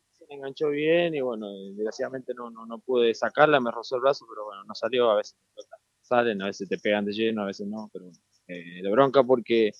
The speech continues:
habíamos hecho cuarenta minutos muy buenos en el primer tiempo y, y, eh, sobre el final se nos, se nos escapó.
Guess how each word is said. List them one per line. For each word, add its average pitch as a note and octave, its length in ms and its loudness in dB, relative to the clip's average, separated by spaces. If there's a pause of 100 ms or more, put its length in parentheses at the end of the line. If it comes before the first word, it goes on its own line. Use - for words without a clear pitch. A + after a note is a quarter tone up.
(300)
habíamos C#3+ 460 8
hecho C#3 640 8 (300)
cuarenta D3 340 0
minutos D3 420 0
muy C#3+ 180 4
buenos D3 300 6
en C#3 60 2
el C3 60 -2
primer C3+ 260 -2
tiempo D3+ 580 2 (120)
y, G2 500 -14 (280)
y, G#2 220 -8 (500)
eh, G#2+ 120 -8
sobre A2 320 2
el G#2 480 -2
final A#2 400 2
se G#2+ 140 -6
nos, F#2+ 500 -8
se G2 100 -6
nos F#2+ 100 -8
escapó. F#2+ 200 -10